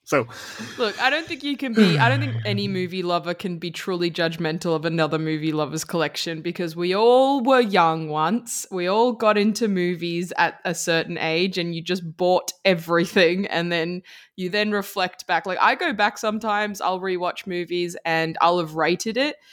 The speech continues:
Speaker 2: uh, in the past. And then I'm like, "Uh, why on earth did I give this an
Speaker 1: Mm-hmm.
Speaker 2: eight?" Like, it is
Speaker 1: Mm-hmm.
Speaker 2: just,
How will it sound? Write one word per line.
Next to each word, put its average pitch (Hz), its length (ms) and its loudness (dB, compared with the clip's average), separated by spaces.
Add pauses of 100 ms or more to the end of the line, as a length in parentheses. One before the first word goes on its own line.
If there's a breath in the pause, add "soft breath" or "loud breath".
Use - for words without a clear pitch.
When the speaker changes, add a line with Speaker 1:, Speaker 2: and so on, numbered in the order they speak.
(200 soft breath)
Speaker 2:
uh, 165 200 4
in 180 120 0
the 170 80 0
past. 180 560 2
And 180 120 0
then 175 60 2
I'm 180 120 4
like, 175 200 2 (220)
"Uh, - 60 -16 (160)
why 226 600 0
on 202 340 0 (260)
earth 214 480 4
did 190 100 -2
I 190 120 0
give 190 240 -4
this 180 220 -4
an 180 120 -6 (120)
Speaker 1:
Mm-hmm. 165 340 6
Speaker 2:
eight?" 185 200 -2
Like, 185 300 2
it 202 120 4
is 131 200 6
Speaker 1:
Mm-hmm. 160 80 6
Speaker 2:
just, 214 320 2